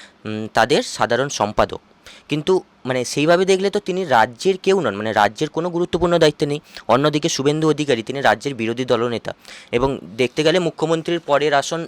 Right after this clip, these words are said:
বিরোধী দলনেতারই হয়ে থাকে। মানে, পুলিশ বিরোধী দলনেতাকে, মানে, অনুমতি দেওয়া হচ্ছে না, কিন্তু একটা দলের সাধারণ সম্পাদক, তার নেতৃত্বে একটা ধর্ণা মঞ্চ হবে, সেখানে অনুমতি সহজেই পেয়ে যাচ্ছে।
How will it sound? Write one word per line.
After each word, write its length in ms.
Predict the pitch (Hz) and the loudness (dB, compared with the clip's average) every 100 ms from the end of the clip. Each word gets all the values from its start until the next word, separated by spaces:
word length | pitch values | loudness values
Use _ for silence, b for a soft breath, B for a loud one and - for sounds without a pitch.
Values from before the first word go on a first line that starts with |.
| - | -10
বিরোধী 300 | 117 131 135 | -6 -4 0
দলনেতারই 480 | 131 127 131 139 143 | 0 0 -2 -4 -4
হয়ে 180 | 127 107 | -4 -4
থাকে। 300 | 101 92 - B B B B B | -6 -8 -14 B B B B B
মানে, 200 | 151 175 - _ - | -6 -6 -6 _ -6
পুলিশ 500 | 160 190 240 - - | -4 -2 -4 -6 -10
বিরোধী 380 | 117 131 160 180 | -10 -6 -2 0
দলনেতাকে, 720 | 180 185 180 190 196 190 151 160 117 | 0 0 -2 -4 -2 -2 -2 -6 -6
মানে, 220 | 120 117 | -2 0
অনুমতি 420 | 113 135 160 160 147 | 0 2 2 2 6
দেওয়া 200 | 123 113 | 6 6
হচ্ছে 280 | 104 - | 2 -4
না, 100 | 147 | -6
কিন্তু 380 | 196 160 185 185 B B B | -6 -8 -6 -6 B B B
একটা 340 | - 120 - 160 | -6 -4 0 -2
দলের 520 | 110 110 123 147 180 175 _ _ - | 0 0 2 2 -2 -6 _ _ -14
সাধারণ 480 | - 123 147 175 180 | -2 2 4 2 2
সম্পাদক, 560 | 170 165 175 175 185 - | 0 4 2 2 -2 0
তার 180 | 117 123 | 2 2
নেতৃত্বে 500 | 135 - 180 - 185 | 0 -6 -10 -4 -2
একটা 180 | 175 170 | 0 -2
ধর্ণা 300 | 139 135 147 | -2 0 0
মঞ্চ 300 | 156 156 160 | -2 -2 -2
হবে, 180 | 156 160 | -2 -2
সেখানে 440 | 143 151 151 160 b b | -4 -2 -4 -6 b b
অনুমতি 360 | 135 151 156 151 | -4 -4 -6 -6
সহজেই 320 | 139 151 180 | -4 -4 -4
পেয়ে 180 | 180 175 | -6 -6
যাচ্ছে। 360 | 131 - 98 | -6 -8 -16